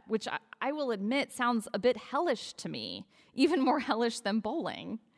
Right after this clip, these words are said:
then some of us in the room run the risk of simply baptizing the things we like now so that heaven starts to look and sound a lot like our favorite aesthetic and consumer preferences.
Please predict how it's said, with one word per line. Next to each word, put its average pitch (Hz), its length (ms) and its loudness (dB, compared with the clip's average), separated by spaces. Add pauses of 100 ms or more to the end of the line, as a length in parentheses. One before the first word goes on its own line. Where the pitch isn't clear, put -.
(800)
then 262 140 8
some 294 240 4
of 311 140 8
us 285 180 4
in 247 120 2
the 226 100 2
room 233 520 2
run 214 320 4
the 196 100 4
risk 202 400 4
of 196 140 -2
simply 220 380 0
baptizing 196 840 2
the 190 100 -2
things 202 300 -8
we 180 140 -6
like 175 400 -2
now 185 580 0 (720)
so - 120 4
that 302 140 6
heaven 240 380 8
starts 214 360 2
to 220 80 0
look 214 240 0
and 208 120 -6
sound 196 400 -2
a 190 80 0
lot 190 300 6
like 175 380 2 (120)
our 196 180 6
favorite 190 480 0
aesthetic 185 500 -4
and - 240 -12
consumer 196 480 -6
preferences. - 840 -4